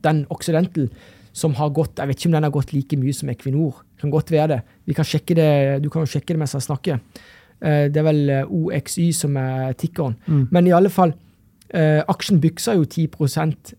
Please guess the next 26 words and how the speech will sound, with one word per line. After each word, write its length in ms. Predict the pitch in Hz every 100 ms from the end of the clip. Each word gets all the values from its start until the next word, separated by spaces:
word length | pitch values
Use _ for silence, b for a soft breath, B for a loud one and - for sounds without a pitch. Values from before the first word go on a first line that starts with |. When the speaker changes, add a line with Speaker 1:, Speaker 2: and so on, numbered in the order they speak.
| -
Speaker 1:
på 80 | 147
fredag 460 | - 220 175 120 - _ _
på, 380 | - 151 151 156 -
på 200 | 151 147
de 100 | 156
meldingene 340 | 139 139 160
om 100 | 143 127
at, 160 | -
eh, 260 | 139 131 131 - - - b b b _ -
re-, 180 | 185 185
re-, 240 | 175 180 - b b
da, 160 | 175 180
eh, 720 | 185 156 170 165 160 156 160 - _
eh, 160 | 208 151
regulatoriske 800 | 165 170 170 170 180 220 - 170
myndigheter 540 | 156 165 175 170 131 - _ -
i 80 | 165
U 80 | 147
S 140 | -
A 180 | 214 226 - _ _
så 300 | - - 165
det 120 | 156
ikke 120 | 151 165
som 140 | 165
noe 100 | 160 -
issue 400 | 143 - 165